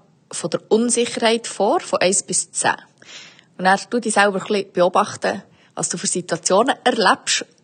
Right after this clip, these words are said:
die auf dieser Skala was für einen Ausschlag geben. Wenn du nichts einfach so über einem Fünfi erlebst,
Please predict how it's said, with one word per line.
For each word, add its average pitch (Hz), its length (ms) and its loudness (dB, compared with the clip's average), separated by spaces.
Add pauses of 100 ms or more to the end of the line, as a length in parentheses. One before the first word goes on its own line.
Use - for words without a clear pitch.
(120)
die 196 60 -4
auf 185 520 0
dieser 180 200 4
Skala 185 420 4
was 180 160 0
für - 140 -8
einen 165 180 -8
Ausschlag - 640 -4
geben. - 240 -6 (640)
Wenn 185 120 4
du 220 120 4
nichts 247 500 0
einfach 226 260 2
so - 200 4
über 226 200 6
einem 208 240 0
Fünfi 254 500 0
erlebst, - 680 2